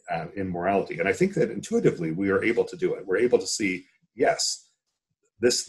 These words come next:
this thing did happen. Um, George Floyd in this case was, was killed, and it was, um,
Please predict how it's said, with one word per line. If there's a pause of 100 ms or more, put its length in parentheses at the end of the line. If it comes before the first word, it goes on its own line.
(140)
this
thing
did
happen. (120)
Um,
George
Floyd
in
this
case
was,
was
killed, (580)
and
it
was,
um,